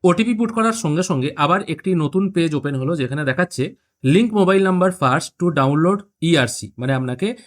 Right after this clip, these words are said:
ই রেশন কার্ড ডাউনলোড করার জন্য আপনার ফোন নাম্বারটি আগে লিংক করতে হবে, সেই জন্য এই নাম্বারটি আমি আগে এখানে পুট করে সেন্ড ওটিপি করছি।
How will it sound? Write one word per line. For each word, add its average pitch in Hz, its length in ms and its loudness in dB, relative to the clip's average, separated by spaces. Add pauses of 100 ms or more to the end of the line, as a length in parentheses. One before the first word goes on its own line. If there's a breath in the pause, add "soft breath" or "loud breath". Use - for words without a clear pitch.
(400 loud breath)
ই 202 120 4
রেশন 214 260 2
কার্ড 208 200 -2
ডাউনলোড 147 320 0
করার 131 200 -2
জন্য 139 180 -2
আপনার 143 280 -2
ফোন 147 140 0
নাম্বারটি 185 380 0
আগে 151 120 -2
লিংক 160 240 0
করতে 151 220 -4
হবে, 107 180 -6
সেই 147 180 -4
জন্য 180 300 -2 (280 soft breath)
এই 143 120 0
নাম্বারটি 147 420 2
আমি 180 140 2
আগে 151 180 -2
এখানে 143 180 -4
পুট 131 220 -2
করে 170 180 -4
সেন্ড 190 300 2
ওটিপি 139 260 -2
করছি। 117 300 -8